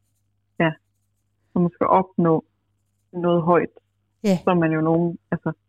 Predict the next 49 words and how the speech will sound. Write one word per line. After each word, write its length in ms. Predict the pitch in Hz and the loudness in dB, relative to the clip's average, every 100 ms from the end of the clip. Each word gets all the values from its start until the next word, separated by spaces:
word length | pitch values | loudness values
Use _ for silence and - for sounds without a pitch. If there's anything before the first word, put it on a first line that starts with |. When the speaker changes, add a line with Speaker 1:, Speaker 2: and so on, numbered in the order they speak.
| - | -6
Speaker 2:
Ja. 140 | 240 | 0
Speaker 1:
virkelig 320 | 185 185 - 165 | 4 2 0 0
højt. 240 | 175 - - _ _ _ _ | 0 0 -4 _ _ _ _
Speaker 2:
Som 240 | - - 214 | -10 -6 -4
kirurg 560 | - 196 190 226 233 | -2 -2 -2 -4 -4
for 100 | 214 | -8
eksempel. 360 | 190 190 190 185 - _ _ _ _ _ _ _ _ _ | -8 -8 -8 -10 -14 _ _ _ _ _ _ _ _ _
Speaker 1:
Ja. 120 | 180 - _ _ _ _ _ | 0 0 _ _ _ _ _
Speaker 2:
Så 120 | - | -8
er 20 | |
der 40 | 220 | -8
sgu 140 | - 196 | -2 -4
ikke, 460 | 208 - 196 180 | -2 -2 -2 0
øh, 60 | 175 | -4
tid 200 | - 208 | -6 -8
til 140 | - | -4
at 100 | 190 | -4
sidde 220 | 185 196 185 | -4 -4 -4
og 60 | |
sige, 180 | 185 196 | -4 -4
"Hvad 120 | 196 | -4
synes 340 | 208 208 190 - | -4 -4 -4 -4
du?" 200 | 190 208 _ _ _ _ _ _ | -6 -6 _ _ _ _ _ _
Men 240 | 233 247 | 4 4
man 80 | 233 | 4
kan 100 | 247 | 0
sige, 180 | - 294 | 0 -2
sådan 220 | 294 339 | 0 2
et, 240 | 277 240 - | 2 0 -2
øh, 240 | 226 214 | 0 0
sådan 220 | - 285 | 0 2
et 100 | 277 | 2
begreb, 360 | 226 - 254 254 | 0 -2 0 0
som 220 | - 208 | -2 0
du 100 | 254 | 2
jo 200 | 277 269 | 2 2
så, 280 | - 214 220 - _ _ _ | 0 -2 -2 -6 _ _ _
det 80 | 277 262 | 0 2
er 40 | |
du 160 | 214 233 | 2 0
i 60 | 214 | 0
hvert 180 | 208 | -2
fald 200 | - 202 185 | -2 -4 -2
ikke. 300 | 254 - _ | -4 -8 _
Du 100 | 254 226 | -2 -2
er 20 | |
ikke 180 | 240 - | -2 -6
kynisk. 560 | - 226 214 185 - | -6 -4 -2 -6 -8
Speaker 1:
Mm. 80 | - | -8